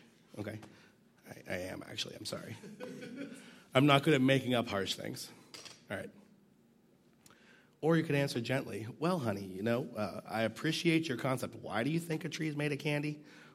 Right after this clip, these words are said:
So what's your concept behind this, okay? No, trees are actually made of wood. Let's go take a look." All right?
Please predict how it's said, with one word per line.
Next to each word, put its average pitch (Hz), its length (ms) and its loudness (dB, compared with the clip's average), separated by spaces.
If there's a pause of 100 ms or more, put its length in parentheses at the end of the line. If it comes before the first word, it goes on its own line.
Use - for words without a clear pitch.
(1040)
So 127 200 -2
what's 120 300 -4
your 135 100 2
concept 131 480 0
behind 131 340 2
this, 147 240 -4
okay? 139 300 -2 (800)
No, 160 320 2
trees 147 320 2
are 113 80 -2
actually 135 340 -4
made 110 180 0
of 98 240 -8
wood. 123 320 -6
Let's 127 160 -4
go - 120 -6
take 131 240 -2
a 117 40 0
look." 123 320 2 (720)
All 104 60 -8
right? 143 160 2